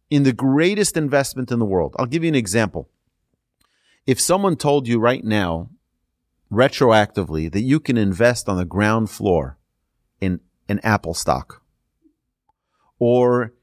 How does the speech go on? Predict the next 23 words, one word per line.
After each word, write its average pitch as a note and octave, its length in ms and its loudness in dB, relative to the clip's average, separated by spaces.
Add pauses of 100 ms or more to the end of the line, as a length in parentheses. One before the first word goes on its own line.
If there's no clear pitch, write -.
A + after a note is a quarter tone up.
(220)
in A#2 340 0
a G#2+ 680 -2 (440)
Tesla A2+ 440 -2
stock, - 500 -6 (640)
or C3+ 320 2
in B2 580 -2
a A#2 260 2
Google A#2+ 500 0
stock, - 580 -6 (760)
or D#3+ 200 0
in E3 80 -4
any G3 300 0
of D#3+ 120 0
those B2 420 -2 (540)
unbelievable C3+ 960 0 (240)
investments, G#2 840 -4 (1500)
what D#3 160 6
would F#3+ 120 0
you F#3+ 60 4
have F3+ 100 2
said? - 360 -2 (800)
So, - 240 -8
"Oh, A2+ 380 -2